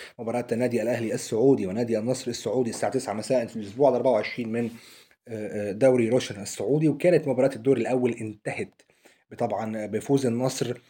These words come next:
أربعة تلاتة على النادي الأهلي السعودي. النادي الأهلي طبعا بيطمح إن هو، يعني، آه، آه، ياخد حقه وطاره من نادي النصر في هذه المباراة، واللي أنا شخصيا ممكن أتابعها، وحضراتكم كمان هتتابعوها أكيد، لأن هي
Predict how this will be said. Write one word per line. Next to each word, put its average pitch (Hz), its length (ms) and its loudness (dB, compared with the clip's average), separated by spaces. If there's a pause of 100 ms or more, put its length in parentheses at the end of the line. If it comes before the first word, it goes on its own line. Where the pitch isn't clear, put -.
(200)
أربعة 107 320 0
تلاتة 113 360 0
على 107 160 -2
النادي 107 200 -4
الأهلي 104 340 -4
السعودي. 92 580 -6
النادي 107 280 -6
الأهلي 110 320 -2 (240)
طبعا 104 340 -8
بيطمح 107 360 -4
إن 98 80 -6
هو، 104 280 -4 (340)
يعني، 98 440 -8
آه، 104 320 -8
آه، 101 40 -6
ياخد 113 420 -2
حقه - 320 -6
وطاره 107 380 -2
من 101 180 -6
نادي 104 220 -4
النصر 101 300 -10
في 104 160 -8
هذه 95 520 -8
المباراة، 98 580 0 (280)
واللي 110 240 -4
أنا 117 120 -4
شخصيا 110 340 -4
ممكن 110 240 -6
أتابعها، 110 400 -4
وحضراتكم - 420 -2
كمان 120 200 -6
هتتابعوها 113 480 -6
أكيد، 104 220 -10
لأن 98 160 -6
هي 101 280 -6